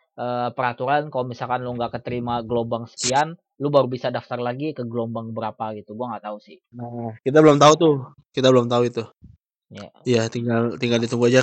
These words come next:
Speaker 2: Ya, kalau misalkan nanti, ya apa namanya, kalau misalkan nanti di luar podcast ini lu mau nanya-nanya bisa kok kayak gitu ya.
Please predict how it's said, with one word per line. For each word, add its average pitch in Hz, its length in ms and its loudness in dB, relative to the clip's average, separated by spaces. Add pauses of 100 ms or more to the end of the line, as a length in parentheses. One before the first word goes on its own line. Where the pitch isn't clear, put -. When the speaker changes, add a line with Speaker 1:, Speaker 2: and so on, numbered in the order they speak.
Speaker 2:
Ya, 143 480 8
kalau 139 240 6
misalkan 139 240 4
nanti, 135 720 2 (720)
ya 127 320 6
apa 123 240 -2
namanya, 139 400 0
kalau 117 240 -2
misalkan 120 240 -2
nanti 120 320 -2
di 120 240 -10
luar 113 240 -2
podcast 120 320 -4
ini 127 240 -2
lu 131 80 0
mau 110 160 -4
nanya-nanya 110 400 -4
bisa 113 240 -6
kok 131 160 -2
kayak 101 240 -10
gitu 101 160 -8
ya. 98 160 -8